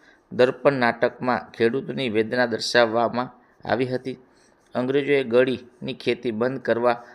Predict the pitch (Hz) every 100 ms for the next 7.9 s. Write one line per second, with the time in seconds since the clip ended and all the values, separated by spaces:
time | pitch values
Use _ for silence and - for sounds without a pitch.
0 | _ - 110 113 131 - 95 92 90 92
1 | 90 87 92 _ _ _ _ - 107 113
2 | 110 113 101 92 117 123 117 110 120 120
3 | 110 113 120 117 - - 135 143 180 135
4 | 110 92 98 110 113 101 101 - 110 -
5 | 135 107 120 - 92 95 - 160 - 98
6 | 95 92 92 92 110 95 107 113 110 98
7 | 101 110 92 92 - 98 110 113 117